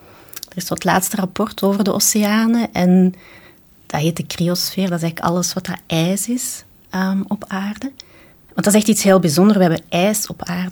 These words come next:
dat is echt, eh, enfin, iets, eh, dat is iets anders. Maar kom, ehm, <laughs> dus de, dus er,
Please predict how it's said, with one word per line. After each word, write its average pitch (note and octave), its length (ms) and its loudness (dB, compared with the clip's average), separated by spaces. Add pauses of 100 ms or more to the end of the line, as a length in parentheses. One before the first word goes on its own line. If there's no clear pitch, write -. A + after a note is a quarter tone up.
dat F3 60 -6
is F3 140 -6
echt, - 320 -10
eh, F#3 60 -12
enfin, - 240 -10
iets, - 200 -12 (440)
eh, - 160 -6
dat - 100 -6
is E3 60 -4
iets - 140 -8
anders. - 240 -6
Maar - 120 0
kom, - 200 -2
ehm, A#3+ 340 6 (260)
<laughs> - 280 0
dus B3 220 6
de, G3+ 580 6 (1000)
dus F#3+ 180 2
er, G3+ 100 4